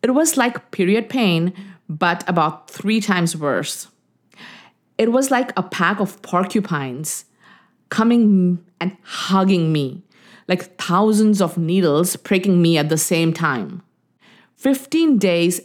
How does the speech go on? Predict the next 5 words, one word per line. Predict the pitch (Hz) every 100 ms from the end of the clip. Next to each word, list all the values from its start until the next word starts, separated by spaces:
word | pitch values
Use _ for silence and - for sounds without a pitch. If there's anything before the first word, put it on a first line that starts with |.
| -
every | 190 190 175 170 180
month | 165 151 123 160 -
of | 160 156 _
incapacitating | 208 214 220 214 202 196 175 175 185 185 170 160 156
pain, | - 147 - -